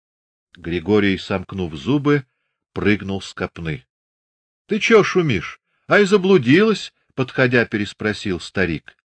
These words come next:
Аксинья стояла возле копны,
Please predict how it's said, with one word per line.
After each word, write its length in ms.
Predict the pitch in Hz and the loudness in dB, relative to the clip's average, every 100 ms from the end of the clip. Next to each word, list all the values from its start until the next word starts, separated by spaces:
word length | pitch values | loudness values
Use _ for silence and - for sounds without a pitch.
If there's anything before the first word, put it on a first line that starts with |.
| _ _ _ _ _ _ _ - | _ _ _ _ _ _ _ -6
Аксинья 640 | 110 - - 131 117 107 | -4 -4 -4 -2 -2 -6
стояла 500 | - 110 101 104 98 | -4 -2 2 2 2
возле 340 | 92 90 85 85 | 0 -2 -2 -4
копны, 560 | 95 - 104 135 127 | -4 -4 -4 -4 -4